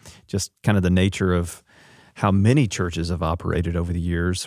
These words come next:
where the Old Testament was treated more like a book that you went to to get great stories, moral, moral stories that you apply, um, in ways that aren't altogether bad by any means.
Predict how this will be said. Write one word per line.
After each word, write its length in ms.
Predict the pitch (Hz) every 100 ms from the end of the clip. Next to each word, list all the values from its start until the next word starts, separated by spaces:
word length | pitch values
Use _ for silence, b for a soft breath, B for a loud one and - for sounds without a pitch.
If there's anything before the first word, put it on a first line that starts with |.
| -
where 340 | 101 92 92
the 100 | 90
Old 220 | - 156
Testament 480 | 196 107 - 98 92
was 160 | 98 92
treated 400 | - 117 104 98
more 260 | 98 101
like 220 | 110 104 98
a 40 |
book 280 | 87 92 -
that 100 | 87
you 140 | 95
went 220 | 95 90
to 180 | - 95
to 80 | 90
get 260 | 90 - -
great 240 | 90 69
stories, 800 | - - 95 87 139 - - - -
moral, 540 | 92 95 104 104 104 -
moral 340 | 101 101 101
stories 480 | 95 - 98 104 101
that 100 | -
you 160 | 101 95
apply, 640 | - - 87 87 107 139 B B B B B B B
um, 480 | 107 90 92 87 71 -
in 260 | 113 101 98
ways 440 | 98 98 101 101
that 300 | 98 98 - b b -
aren't 200 | 107 120
altogether 540 | 95 95 104 90 85 80
bad 500 | 87 85 101 90 87
by 140 | 85
any 180 | 90 104
means. 520 | 87 82 95 107 -